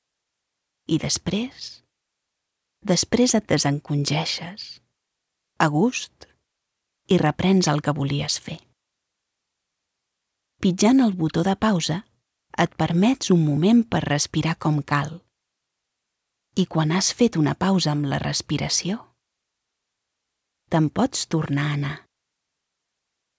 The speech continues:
Com si haguessis posat benzina, una mica de combustible. Fes pauses amb regularitat, abans que se t'acabi la reserva de benzina.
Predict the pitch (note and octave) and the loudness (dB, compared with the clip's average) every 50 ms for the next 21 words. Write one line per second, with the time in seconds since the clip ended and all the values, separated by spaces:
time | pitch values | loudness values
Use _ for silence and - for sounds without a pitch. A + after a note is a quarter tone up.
0 | _ _ _ _ _ _ _ _ _ _ _ _ _ - - A3+ G#3 G3 - - | _ _ _ _ _ _ _ _ _ _ _ _ _ 2 4 4 4 4 4 2
1 | G#3 G3 G3 - B3+ B3+ - - B3+ - - - - E3 D#3+ D#3+ D#3+ - - D#3+ | 2 2 2 2 0 0 2 2 0 0 0 -2 -2 0 0 0 -2 -2 0 2
2 | D#3 D3+ C#3+ - D3+ D3 D3 - - - - _ _ _ _ _ _ _ _ _ | 2 2 2 2 0 -2 -4 -6 -10 -16 -20 _ _ _ _ _ _ _ _ _
3 | _ _ _ - G#3+ B3 C4 A#3 F#3+ F#3 - - D3+ C#3+ D3 - - D#3+ D#3 D3 | _ _ _ 4 6 8 8 8 8 6 4 2 0 0 0 0 0 0 0 0
4 | D3 - - - D3+ D3+ - - D3+ D3 - _ _ _ _ _ _ _ _ _ | -2 -4 -2 -2 -2 -4 -4 -6 -10 -12 -14 _ _ _ _ _ _ _ _ _
5 | _ _ _ _ _ _ _ _ _ _ _ _ _ _ _ _ _ _ _ _ | _ _ _ _ _ _ _ _ _ _ _ _ _ _ _ _ _ _ _ _
6 | _ _ _ _ _ _ _ _ _ _ - - B3+ C4 - - - E3 E3 F3 | _ _ _ _ _ _ _ _ _ _ -4 0 0 0 0 -2 -4 -6 -4 -2
7 | F3+ F3+ F3+ F3 D#3 D#3+ D#3 D#3 D3+ C#3+ C#3+ D3+ C#3+ C#3 C#3+ C#3+ C#3+ C#3+ - F3+ | 0 0 2 2 2 2 2 0 0 -2 -2 -2 -2 -2 -2 -2 -4 -4 -2 -2
8 | F#3 F3 - - _ _ - - _ _ _ _ _ _ _ _ _ _ - - | -2 -4 -6 -14 _ _ -20 -20 _ _ _ _ _ _ _ _ _ _ -4 -4
9 | D#3 D3 D3+ F#3 A3+ A3 - - - D#3+ - - - - D#3+ - - F3 G#3 B3 | 0 2 2 2 2 2 0 -4 -4 -6 -6 -6 -6 -10 -10 -6 -2 0 2 2
10 | B3 A3+ F3 D#3+ D3 - C#3+ C#3+ - D#3+ D#3+ D#3+ D#3+ D3+ D3 D3+ C#3+ D3 C#3 C#3+ | 2 2 0 -2 -2 -4 -4 -2 0 0 0 0 0 -2 -2 -2 -2 -2 -2 0
11 | C#3+ - C#3+ C#3+ D3 - | 0 -2 -4 -4 -6 -10